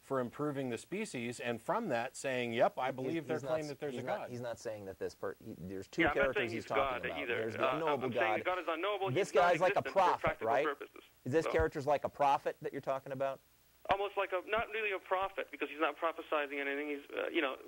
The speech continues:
Speaker 3: but, um,
Speaker 2: There's the spokesperson, and then there's the God. And the
Speaker 1: Okay.
Speaker 2: God is unknowable, and then there's a spokesperson. And the spokesperson wants to bring about,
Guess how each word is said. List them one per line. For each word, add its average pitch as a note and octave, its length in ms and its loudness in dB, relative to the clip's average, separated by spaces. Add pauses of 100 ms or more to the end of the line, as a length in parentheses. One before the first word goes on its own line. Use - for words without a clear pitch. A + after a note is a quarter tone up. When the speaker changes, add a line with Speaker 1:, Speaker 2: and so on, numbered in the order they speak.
(240)
Speaker 3:
but, E3 180 2
um, D#3 180 -2 (120)
Speaker 2:
There's D#3 160 2
the F3 80 -2
spokesperson, G#2+ 840 0 (180)
and B2+ 140 0
then B2+ 100 2
there's A#2 180 -2
the G#2+ 60 -4
God. D#2 260 -2
And F2+ 100 -10
the B2 40 0
Speaker 1:
Okay. A#2+ 60 0
Speaker 2:
God D#3 220 6
is D#3 120 -2
unknowable, C3 560 2
and B2 100 -2
then B2 80 -2
there's B2 200 -4
a A#2+ 40 -4
spokesperson. A2+ 680 0
And G#2+ 100 -8
the A2 40 -8
spokesperson D#3+ 600 0
wants C3 280 -2
to B2+ 80 -10
bring C3 200 -2
about, A#2 360 4